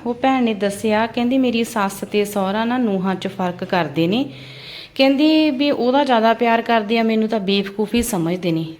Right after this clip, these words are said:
ਤੇ ਇਹ ਭੈਣ ਨਾ ਸਰਕਾਰੀ ਟੀਚਰ ਨੇ ਤੇ ਕਹਿੰਦੀ ਵੀ, "ਮੈਂ ਅੱਕ ਕੇ ਨਾ ਆਪਦੀ ਬਦਲੀ ਕਿਤੇ ਹੋਰ ਕਰਾ ਲਈ ਤੇ ਮੈਂ ਹੁਣ ਉੱਥੇ ਹੀ ਰਹਿੰਦੀ ਆ।" ਕਹਿੰਦੀ, "ਮੇਰਾ ਦਿਲ ਵੀ ਨਹੀਂ ਕਰਦਾ ਕਿ ਮੈਂ ਇਹਨਾਂ ਕੋਲ ਮਿਲਣਾ ਵਾ, ਇਹਨਾਂ ਦੇ ਘਰੇ ਜਾਵਾਂ।"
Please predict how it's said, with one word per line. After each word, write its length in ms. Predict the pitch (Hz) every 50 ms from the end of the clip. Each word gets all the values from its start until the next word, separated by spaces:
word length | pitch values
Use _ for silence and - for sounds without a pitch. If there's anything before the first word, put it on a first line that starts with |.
| - -
ਤੇ 60 | 233
ਇਹ 220 | - - 214 269 277
ਭੈਣ 340 | 277 - 311 302 285 254
ਨਾ 280 | 240 240 254 277 302 330 320 - - -
ਸਰਕਾਰੀ 560 | - - - 214 208 - 214 202 196 196 202 190
ਟੀਚਰ 380 | 196 196 180 190 - 185 175
ਨੇ 220 | 175 180 208 285 320 - - - - - - - - - -
ਤੇ 140 | 247 254
ਕਹਿੰਦੀ 440 | - - 269 262 269 277 269 311 311
ਵੀ, 120 | 302 311 302
"ਮੈਂ 500 | 285 262 240 226 226 226 226 226 220 220 - - - 214
ਅੱਕ 160 | 214 214 -
ਕੇ 180 | 208 - 233 233
ਨਾ 160 | 254 262 254
ਆਪਦੀ 180 | 240 226 220 226
ਬਦਲੀ 340 | 190 208 196 196 196 208
ਕਿਤੇ 260 | 196 208 208 208 220 208
ਹੋਰ 240 | 185 202 190 185
ਕਰਾ 300 | 180 185 - 190 185 170
ਲਈ 180 | 170 175 208 226
ਤੇ 160 | 226 - 226
ਮੈਂ 180 | 220 214 208 208
ਹੁਣ 180 | 190 214 220
ਉੱਥੇ 440 | - - - 220 220 220 - - 254
ਹੀ 80 | 254 247
ਰਹਿੰਦੀ 380 | 226 190 170 180 196 226 240
ਆ।" 120 | 233 247 262 254 - - - - - -
ਕਹਿੰਦੀ, 220 | - 269 285 302 311
"ਮੇਰਾ 180 | 311 320 320
ਦਿਲ 240 | 311 254 269 254 254
ਵੀ 100 | 240 277
ਨਹੀਂ 120 | 285 302 294
ਕਰਦਾ 340 | 285 247 214 185 - 202
ਕਿ 140 | 196 - 214
ਮੈਂ 140 | 196 196 190
ਇਹਨਾਂ 180 | 190 196 208 214
ਕੋਲ 200 | 214 240 226 214
ਮਿਲਣਾ 440 | 208 202 190 180 175 175 170 165
ਵਾ, 100 | 165 165
ਇਹਨਾਂ 160 | 165 170 190 190
ਦੇ 80 | 220
ਘਰੇ 300 | 220 - 254 254 247 220
ਜਾਵਾਂ।" 300 | 185 175 165 147 143 -